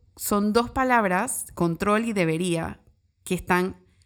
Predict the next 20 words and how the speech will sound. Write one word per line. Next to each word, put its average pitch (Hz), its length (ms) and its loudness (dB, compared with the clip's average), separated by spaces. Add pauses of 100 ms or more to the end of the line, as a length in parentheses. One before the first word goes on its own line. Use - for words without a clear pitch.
(1040)
para 185 260 6
nada 196 340 4
relacionadas 175 800 -2
con 170 220 0
la 156 120 -2
parte 165 400 -4
emocional 160 1000 -2
de 170 180 -2
nosotros 165 400 -2
como 156 220 -2
seres 165 260 -4
humanos, 160 680 -4
porque 170 300 -4
la 160 180 -2
parte 175 220 0
emocional 170 560 0
de 190 80 0
nosotros 165 500 -2
es 165 440 -4 (600)
incontrolable 165 1040 0